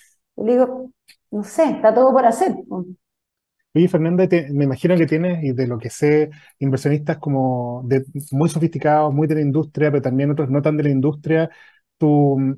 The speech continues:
Speaker 2: eh, Ada tiene un montón de características que la hacen como muy atractiva y además muy de apelar a sentimientos y cosas. ¿No han pensado, por ejemplo, en abrirse a un crowdfunding? Eh, me imagino, no sé si habéis visto, no, yo no le hago, eh, propaganda a nadie, pero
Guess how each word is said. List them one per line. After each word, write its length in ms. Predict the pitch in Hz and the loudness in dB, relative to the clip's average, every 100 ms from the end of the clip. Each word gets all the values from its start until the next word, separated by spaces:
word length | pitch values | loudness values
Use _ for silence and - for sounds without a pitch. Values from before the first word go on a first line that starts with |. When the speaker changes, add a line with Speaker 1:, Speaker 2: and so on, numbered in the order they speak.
| - | -8
Speaker 2:
eh, 140 | 139 139 | -16 0
Ada 420 | 160 196 220 190 _ | 2 4 0 -4 _
tiene 420 | 170 180 180 185 | 0 0 0 0
un 120 | 156 | 0
montón 220 | 143 143 | 0 0
de 60 | 160 | 0
características 680 | 180 165 151 151 185 196 190 | 0 0 -2 -2 -2 -4 -4
que 120 | 156 | -4
la 200 | 139 135 | -4 -4
hacen 300 | 147 180 170 | -4 -4 -4
como 160 | - 139 | -2 -2
muy 160 | 131 | 0
atractiva 600 | 170 170 - - 175 190 | 0 -2 -6 0 2 4
y 60 | 202 | 2
además 340 | 151 135 147 151 | 0 0 -2 -6
muy 360 | 131 135 147 156 | -6 -2 -2 0
de 160 | 160 | 0
apelar 400 | 151 131 127 151 | 0 0 0 2
a 160 | 151 143 | 0 -2
sentimientos 680 | - 135 - 127 143 147 160 | -2 -6 -2 -2 -2 -2 -4
y 80 | |
cosas. 440 | - 156 160 160 - _ _ _ _ _ - | -2 -2 -2 -6 -6 _ _ _ _ _ -6
¿No 140 | 135 190 | 0 0
han 60 | |
pensado, 400 | 185 202 - 156 | 2 0 2 2
por 100 | 175 | 2
ejemplo, 460 | 170 185 180 185 180 | 0 -2 -2 0 2
en 100 | 156 | 2
abrirse 320 | 123 143 151 | 0 -2 -2
a 40 | |
un 60 | 156 | -4
crowdfunding? 920 | 139 135 - 139 156 160 160 160 160 | -2 -4 0 0 0 -2 -2 -4 -4
Eh, 220 | 147 131 120 | -4 -6 -4
me 100 | 127 | -4
imagino, 480 | 131 120 156 156 156 | -4 -2 -2 0 0
no 120 | 131 | -4
sé 120 | 131 | -4
si 100 | 131 | -2
habéis 100 | 143 | -2
visto, 500 | 127 147 - 156 143 | -2 -4 -2 0 0
no, 120 | 127 123 | -4 -4
yo 100 | 135 | 0
no 80 | 151 | 2
le 80 | 135 | 2
hago, 440 | 143 151 147 139 | 2 2 0 -2
eh, 200 | 127 123 | -4 -6
propaganda 360 | 120 131 139 135 | -2 0 0 0
a 40 | |
nadie, 300 | 151 139 135 | 0 0 0
pero 320 | 135 127 123 | 0 -2 -4